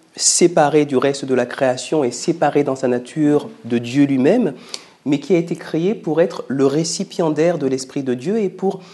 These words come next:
vivre en osmose avec Dieu.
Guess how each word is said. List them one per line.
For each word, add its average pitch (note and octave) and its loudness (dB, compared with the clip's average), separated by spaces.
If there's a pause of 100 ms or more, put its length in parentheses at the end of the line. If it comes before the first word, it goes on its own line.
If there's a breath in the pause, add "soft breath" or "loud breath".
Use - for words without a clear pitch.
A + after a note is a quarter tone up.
(160 loud breath)
vivre F3 -4
en D3+ 2
osmose C#3 -2 (720)
avec B2 -2
Dieu. G#2+ -12